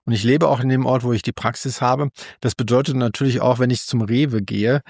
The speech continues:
<laughs> dass ich dann von manchen Patienten angesprochen werde, sage, „Hallo Herr Doktor, schön Sie hier zu treffen.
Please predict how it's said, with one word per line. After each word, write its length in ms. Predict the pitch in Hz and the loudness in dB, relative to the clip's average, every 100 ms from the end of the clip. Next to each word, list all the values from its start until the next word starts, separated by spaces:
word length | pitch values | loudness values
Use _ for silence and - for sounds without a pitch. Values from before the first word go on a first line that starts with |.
| - | -18
<laughs> 200 | - _ | -20 _
dass 180 | - - | -4 0
ich 220 | 175 - | 0 -2
dann 340 | - - - 170 | -8 -6 -4 -4
von 260 | - 135 | -2 -2
manchen 460 | 131 123 135 139 135 | -2 -2 -4 -4 -6
Patienten 380 | 135 - 139 135 | -6 -4 -4 -2
angesprochen 400 | 143 143 143 131 | -4 -2 -2 0
werde, 160 | 131 127 | 0 0
sage, 220 | 127 - - - - | -2 -4 -12 -16 -4
„Hallo 140 | 185 220 | 0 2
Herr 80 | |
Doktor, 280 | 208 208 180 | 2 0 0
schön 300 | 156 190 220 | 0 0 0
Sie 160 | 233 208 | 0 0
hier 240 | 170 262 | 0 0
zu 140 | - 330 | 0 -4
treffen. 460 | - 208 - 233 | 0 0 2 -2